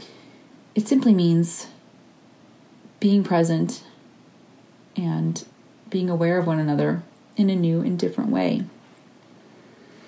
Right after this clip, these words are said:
Opening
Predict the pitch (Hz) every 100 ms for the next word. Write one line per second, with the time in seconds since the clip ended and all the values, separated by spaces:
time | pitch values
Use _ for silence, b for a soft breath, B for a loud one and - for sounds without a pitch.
0 | b b b - - - - - - -
1 | - - _ - - - - - 233 269
2 | 269 214 202 190